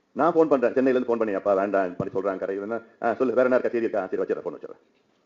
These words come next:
நேரா போனாரு, கைது பண்ணாங்க. பத்தொன்பது மணி நேரம் பஸ்ல வச்சுக்கிட்டு ராத்திரில மூணு மணிக்கு விடிய காலையில கொண்டு திருச்சி சிறையில் அடைக்கிறாங்க. திருச்சி சிறைன்னா பாழடைஞ்ச ஒரு சிறை.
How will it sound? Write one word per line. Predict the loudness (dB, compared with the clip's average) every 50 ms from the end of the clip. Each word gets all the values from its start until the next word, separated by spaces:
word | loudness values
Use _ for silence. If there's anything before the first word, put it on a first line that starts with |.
| _ _ _ _ _ _ _ _ _ _ _ _ _ _ _
நேரா | 0 2 4 4 6
போனாரு, | 6 6 6 6 6 4 4 2
கைது | 0 0 2 2
பண்ணாங்க. | 2 2 2 2 2 0 -2 -2 -6 -16 _ _ _ _ _ _ _ _ _ -2
பத்தொன்பது | 2 4 6 6 8 8 8 8
மணி | 6 6 6
நேரம் | 6 8 8
பஸ்ல | 8 8 8 8
வச்சுக்கிட்டு | 6 6 6 4 4 4 2 2 2 2
ராத்திரில | 2 2 2 2 2 2
மூணு | 2 2 2 2
மணிக்கு | 0 0 0 2
விடிய | 2 4
காலையில | 4 4 4 2
கொண்டு | 2 0 -2
திருச்சி | -4 -6 -6 -4
சிறையில் | -2 -2 -2 -2 -2 -4
அடைக்கிறாங்க. | -4 -6 -8 -6
திருச்சி | -6 -4 -4 -2 -2
சிறைன்னா | -2 -2 -2 -2 0
பாழடைஞ்ச | 2 2 2 2 2 0 0 0 0
ஒரு | 0 0
சிறை. | -2 -6 -10